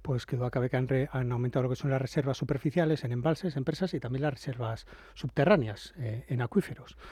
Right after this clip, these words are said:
Luego, pues, también hay otras reflexiones, ¿verdad?, colaterales que podemos tener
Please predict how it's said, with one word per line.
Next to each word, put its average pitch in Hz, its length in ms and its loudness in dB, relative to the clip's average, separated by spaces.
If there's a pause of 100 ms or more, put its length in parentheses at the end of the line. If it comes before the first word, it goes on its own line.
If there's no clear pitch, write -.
(280)
Luego, 143 160 6
pues, 147 120 4
también 127 240 -2
hay 127 60 0
otras 127 300 0
reflexiones, 147 580 2
¿verdad?, 127 240 2
colaterales 139 560 2
que - 80 0
podemos 117 320 0
tener 120 300 -2